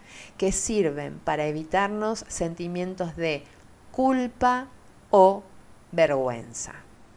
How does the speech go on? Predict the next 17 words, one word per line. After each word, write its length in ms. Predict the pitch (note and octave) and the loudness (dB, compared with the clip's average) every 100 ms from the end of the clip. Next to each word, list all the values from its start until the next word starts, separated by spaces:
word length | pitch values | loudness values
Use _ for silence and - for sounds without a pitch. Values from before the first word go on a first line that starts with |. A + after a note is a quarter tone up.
| - - - - - - - - - | -20 -20 -20 -20 -20 -20 -20 -20 -18
Según 400 | - F#3+ G3 B3 | -4 -2 0 0
los 160 | B3 - | -2 -4
expertos, 800 | E3 - F3+ F#3 F3 D3 - - - - - | -6 -2 -2 -2 -6 -6 -8 -18 -20 -20 -6
su 120 | G#3+ | -2
investigación 640 | G3 F#3+ G3 F#3 F3+ A3+ | 0 0 0 -2 -2 -4
demuestra 760 | G3+ E3+ F3 F#3 - E3+ D3+ D3+ - - - | -4 -2 -4 -6 -6 -8 -8 -16 -20 -20 -6
cómo 480 | - A3 A3 A3+ A3+ | 0 0 0 -4 -4
este 280 | G3+ G3 E3+ | -6 -6 -8
factor 560 | - C#3+ C#3+ - A#3 G3 | -4 -6 -6 -2 -2 -2
D 360 | E3+ F3+ A3 - - | -4 -2 -4 -8 -12
está 340 | - - G3+ | -4 0 0
presente 840 | F#3 E3+ - F3+ G3+ G3+ G3+ G3+ - - | -2 -6 -4 -4 -4 -6 -6 -6 -8 -6
en 320 | F3+ F3 F3+ | -4 -2 -2
nueve 580 | F#3+ G#3+ A#3+ B3+ C4 C4+ C#4 | 2 2 2 0 -2 -2 -4
de 160 | F#3 | -2
los 200 | D#3+ D#3+ | -2 -2
rasgos 680 | D#3+ E3 F3 E3 F3+ F3 F3+ | -2 0 0 -2 -2 -2 -4